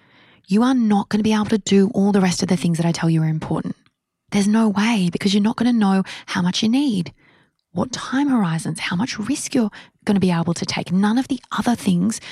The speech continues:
that I'm gonna teach you are going to work if you don't have a goal. And as I said, most people want to have financial freedom. I genuinely think a hundred percent, I could be wrong, let's say ninety-nine. I reckon ninety-nine percent of people I gave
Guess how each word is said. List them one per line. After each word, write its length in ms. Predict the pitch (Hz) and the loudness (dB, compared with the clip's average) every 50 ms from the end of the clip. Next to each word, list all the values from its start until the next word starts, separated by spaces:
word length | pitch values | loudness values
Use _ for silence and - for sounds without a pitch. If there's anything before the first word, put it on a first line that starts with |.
| - - - - _ | -18 -20 -20 -14 _
that 80 | - 190 | -2 -2
I'm 100 | 196 190 | 0 2
gonna 140 | 196 196 190 | 2 0 0
teach 400 | - - - 330 - - - 208 | 0 -2 -4 -4 -4 -2 0 2
you 120 | 185 170 - | 2 2 0
are 60 | 185 | -2
going 240 | - - 190 190 190 185 | 0 2 2 2 2 0
to 100 | - 170 | 0 0
work 280 | 170 165 165 175 - | 2 0 0 -2 -6
if 100 | 185 - | -6 -4
you 80 | 180 160 | -2 0
don't 120 | 160 156 | 0 0
have 120 | 156 165 - | -2 -4 -6
a 40 | |
goal. 320 | - - - - - - _ _ _ _ _ - - - - - - - - - - _ - | -6 -6 -8 -8 -10 -14 _ _ _ _ _ -20 -20 -20 -20 -20 -20 -20 -20 -20 -20 _ -6
And 100 | 190 - | -4 0
as 160 | 208 208 196 | 0 0 0
I 40 | 208 | 0
said, 320 | - - 175 165 - - - _ _ _ _ _ _ _ _ _ | 0 0 -2 -2 -2 -8 -16 _ _ _ _ _ _ _ _ _
most 500 | 190 185 185 196 214 233 262 262 - - | -2 0 2 4 4 4 2 0 -2 -2
people 440 | - 190 175 131 - 170 202 254 262 - _ _ _ _ _ _ _ _ _ | 0 -2 -2 0 0 2 2 0 -2 -4 _ _ _ _ _ _ _ _ _
want 320 | 185 165 160 180 185 180 - | -4 0 2 2 2 2 0
to 60 | 190 | -2
have 180 | 170 165 175 - | -2 -2 -4 -2
financial 440 | - 175 170 170 170 - - 180 | -2 0 0 0 0 0 -2 -4
freedom. 480 | 170 - - 175 180 180 - - 180 170 - _ _ _ _ _ _ _ _ _ _ | -4 -2 -4 -4 -2 -2 -2 -4 -4 -6 -8 _ _ _ _ _ _ _ _ _ _
I 60 | 202 | -8
genuinely 480 | 185 - 208 190 185 202 220 226 226 214 | -4 -2 0 0 2 2 2 2 0 0
think 440 | - - 180 170 170 - - - _ _ - | 0 0 0 0 -2 -4 -10 -20 _ _ -4
a 60 | 190 | -4
hundred 360 | 165 160 180 180 170 170 170 | -2 0 0 0 0 0 -2
percent, 360 | - 170 - - 170 175 - - | -2 -4 -4 -2 -4 -4 -2 -6
I 60 | 180 | -6
could 160 | - - 170 | -4 -2 0
be 80 | 170 160 | 0 0
wrong, 160 | 160 160 165 | 0 0 0
let's 180 | 175 208 226 - | 0 -2 -2 0
say 140 | - 170 160 | -2 -2 0
ninety-nine. 440 | 160 156 156 156 156 156 156 160 160 - - - - - - | 0 -2 -2 -2 -2 -2 -4 -4 -6 -8 -12 -12 -14 -10 -4
I 40 | - | -4
reckon 280 | 240 254 - 285 262 220 | -2 -2 0 0 2 2
ninety-nine 420 | 190 180 180 180 175 170 165 160 | 2 2 2 2 2 0 0 0
percent 220 | - - - 175 165 | -2 -2 -2 -2 -2
of 60 | - | -2
people 260 | 180 180 - - - | -4 -4 -4 -2 -2
I 80 | 170 170 | -2 -2
gave 260 | - 175 170 165 | -2 -2 -2 -4